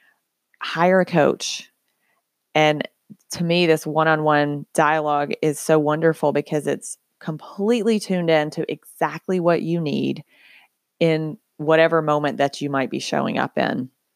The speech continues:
So hiring a coach, I've had several coaches over my life, and it is one of the most rewarding experiences and one of the best opportunities to step into the fullness of who you are. And then the last thing I wanna mention is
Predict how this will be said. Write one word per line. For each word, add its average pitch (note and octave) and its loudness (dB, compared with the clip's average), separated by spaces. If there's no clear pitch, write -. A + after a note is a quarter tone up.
So E3+ 2
hiring F3+ 0
a E3 0
coach, D#3 0
I've D#3 -2
had D#3+ 0
several E3+ 0
coaches D#3 -2
over C#3+ 0
my C#3 -2
life, C#3+ -2
and D#3+ 0
it D#3+ 4
is D#3 4
one D3 -2
of D3 0
the D3 2
most C#3+ -2
rewarding D3+ 2
experiences F#3 -2
and D#3+ -2
one D#3+ 0
of D#3+ -2
the D3+ 2
best D3+ 2
opportunities C#3+ -2
to - -10
step - -2
into C3+ -4
the D3 0
fullness C3+ -2
of C#3 -10
who D3+ -6
you C#3 -4
are. C#3+ 0
And F#3+ 0
then F#3+ -4
the F3+ 0
last F3 2
thing A3+ 4
I F#3+ 6
wanna D#3+ 4
mention D3 0
is D#3 2